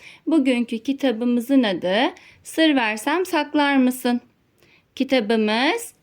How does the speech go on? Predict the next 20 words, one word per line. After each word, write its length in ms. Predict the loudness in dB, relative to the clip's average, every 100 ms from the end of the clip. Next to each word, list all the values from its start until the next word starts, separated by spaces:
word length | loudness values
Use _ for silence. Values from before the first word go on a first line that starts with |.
| -2
Red 220 | -2 0
House 440 | -2 -2 -2 -2 -2
yayınlarına 520 | 0 0 0 0 0
ait. 520 | 0 -2 -4 -8 -20 _ _ _ _ _ _ _ _
Haydi 380 | -6 -4 -2 -4
başlayalım. 680 | -4 -4 -2 0 0 0 -2 _ _ _ -20 -20 -20 -18 -14 -14 -18 _ _ _ _ _ _ -20 -20 _ _ -16 -16 -16 _ -20 -20 -20 -20 -20 -20 _ _ _ _ _ _ _ _ _ _ _ -12
Sakladığın 680 | -6 -6 -2 0 2 2
bir 140 | 2 0
sır 240 | -2 -2
var 240 | 0 -2
mı? 260 | 2 2 2 -4 _ _ _ _ -10
Bu 120 | -8
sır 240 | -2 -2
güzel 460 | -2 -4 -2 -2 0
bir 120 | 0
sır 300 | 0 -6 -4
mı 340 | -2 -2 0 2 4
yoksa 440 | 2 -2 -8 -8
kötü 340 | -2 -2 2
mü? 260 | 4 4 0